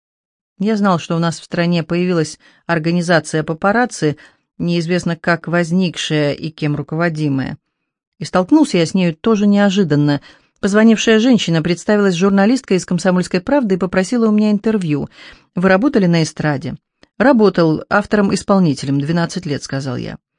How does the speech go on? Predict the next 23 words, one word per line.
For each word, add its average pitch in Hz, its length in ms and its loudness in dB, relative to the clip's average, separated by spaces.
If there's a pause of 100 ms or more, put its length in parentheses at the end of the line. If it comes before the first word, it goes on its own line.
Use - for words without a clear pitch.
(240)
«С - 100 -16
Хазановым 196 540 2
и 190 100 -2
Задорновым 156 640 2
были 254 180 2
знакомы?» 156 580 -2 (400)
«Был 156 460 0
и 165 60 2
знал 147 380 0
их». - 180 -8 (320)
«Прекрасно. 170 580 0 (360)
Вы 226 240 4
можете 269 280 2
рассказать 165 440 0
что-нибудь 143 420 -4
о 143 80 -2
них?» 131 300 -6 (300)
«Могу 190 420 2
всякое, 170 500 0
но 220 100 2
в 208 60 0
основном 185 380 -2
хорошее». 160 580 -2